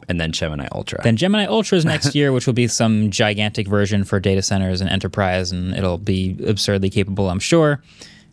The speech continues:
Speaker 2: Um, but we'll play with the, the Bard version for now.
Speaker 1: Yeah, so some,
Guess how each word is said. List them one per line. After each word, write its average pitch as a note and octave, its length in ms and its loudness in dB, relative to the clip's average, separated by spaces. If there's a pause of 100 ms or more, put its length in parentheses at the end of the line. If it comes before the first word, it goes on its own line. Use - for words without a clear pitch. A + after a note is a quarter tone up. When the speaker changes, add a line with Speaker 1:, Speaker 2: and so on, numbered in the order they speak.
(140)
Speaker 2:
Um, G2 600 2
but - 120 2
we'll E3 140 0
play D3+ 180 2
with A#2 180 0
the, G2+ 500 2
the G2 120 2
Bard F#2 280 2
version F2+ 300 -4
for D#2+ 140 -8
now. - 340 -6
Speaker 1:
Yeah, C#3 200 4
so C3+ 120 -4
some, D3 220 -2